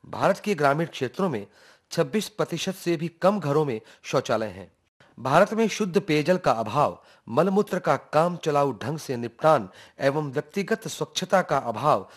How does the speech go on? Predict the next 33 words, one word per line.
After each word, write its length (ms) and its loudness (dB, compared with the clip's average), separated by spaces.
स्वास्थ्य 500 0
की 100 -8
सबसे 420 -4
बड़ी 160 -2
समस्या 460 -6
है। 200 -16
मिलेनियम 500 2
डेवलपमेंट 580 0
गोल, 340 2
जिसको 460 -6
विश्व 380 -8
के 100 -6
एक 80 -8
सौ 180 -8
नवासी 480 -4
देशों 340 -8
ने 100 -10
माना 300 -8
है, 240 -14
जिसमें 320 -8
आठ 380 2
लक्ष्य 320 -8
हैं, 200 -18
जो 100 -6
कि 180 -12
विश्व 360 -8
के 180 -12
विकास 540 -2
में 180 -14
खड़ी 340 0
गंभीर 460 -4
समस्याओं 680 -4
का 240 -10